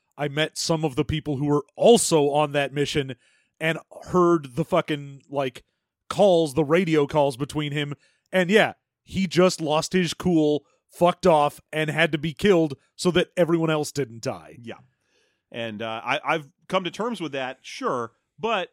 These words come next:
Speaker 2: now I'm realizing I'm just like him. Like, you don't notice because I keep pulling off whatever missions and so on, but I'm scared to shit, and there's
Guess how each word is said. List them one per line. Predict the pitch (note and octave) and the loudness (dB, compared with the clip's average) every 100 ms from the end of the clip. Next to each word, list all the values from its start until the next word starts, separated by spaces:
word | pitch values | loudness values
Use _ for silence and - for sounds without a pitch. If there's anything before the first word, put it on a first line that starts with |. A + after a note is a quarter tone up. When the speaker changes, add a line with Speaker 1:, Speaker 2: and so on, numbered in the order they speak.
| - | -10
Speaker 2:
now | E3 G#3 | -6 -4
I'm | G#3+ | -4
realizing | F#3 F#3 E3+ D#3+ D#3+ | -4 -4 -4 -6 -8
I'm | D3+ E3+ | -6 -6
just | D#3 D#3 | -6 -8
like | D3 D3 | -6 -6
him. | A2 E2+ - | -8 -12 -14
Like, | C3+ B2+ | -10 -6
you | D#3+ | -4
don't | B3+ E3+ | -4 -2
notice | F3+ F3+ B2 - | -2 -2 -4 -6
because | C3 C3+ A#2 | -8 -6 -6
I | C3+ D#3 | -6 -8
keep | - E3+ - _ _ _ _ _ _ | -6 -8 -8 _ _ _ _ _ _
pulling | - F3 D#3+ | -6 -2 0
off | D#3 D3+ | 0 0
whatever | C#3 C#3+ E3 C#3 | -4 -2 -2 -2
missions | B2+ A#2+ - B2 | -4 -6 -8 -12
and | A#2+ A2+ | -12 -14
so | - D3 C3 | -6 -4 -4
on, | A#2+ A2+ | -4 -6
but | A2+ G#2+ _ _ _ | -8 -10 _ _ _
I'm | - | -6
scared | G#3+ - G#3+ E3 | -6 -4 -2 -2
to | |
shit, | C3+ - F3 - | -6 -4 -4 -4
and | C#3+ | -6
there's | C#3+ C#3+ - | -6 -6 -8